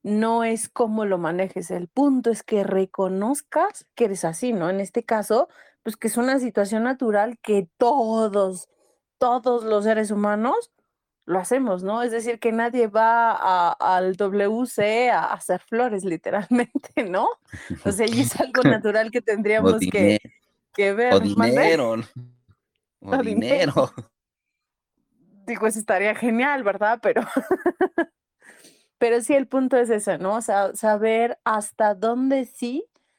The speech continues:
Speaker 1: eh, y cómo lo estoy haciendo, o si me estoy limitando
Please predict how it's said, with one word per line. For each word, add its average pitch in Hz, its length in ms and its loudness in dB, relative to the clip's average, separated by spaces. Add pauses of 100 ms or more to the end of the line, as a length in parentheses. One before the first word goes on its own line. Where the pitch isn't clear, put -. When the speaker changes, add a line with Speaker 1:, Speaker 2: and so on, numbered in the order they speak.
(340)
Speaker 1:
eh, 190 360 0
y 226 100 -6
cómo 240 280 -2
lo 247 100 0
estoy 240 280 0
haciendo, 247 680 0
o 220 140 0
si 220 200 -2
me 202 120 0
estoy 226 400 -2
limitando 277 960 0